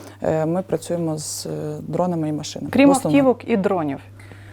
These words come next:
Speaker 1: Це електроніка, це генератори, це, е,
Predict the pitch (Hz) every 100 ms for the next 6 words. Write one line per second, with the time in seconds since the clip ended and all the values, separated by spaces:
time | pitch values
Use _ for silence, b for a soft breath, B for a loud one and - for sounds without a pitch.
0 | B - 285 - 262 - 202 170 165 151
1 | 175 240 285 277 214 175 180 180 170 165
2 | 165 - 202 214 220 220 214 B B B
3 | 180 180 180 180 180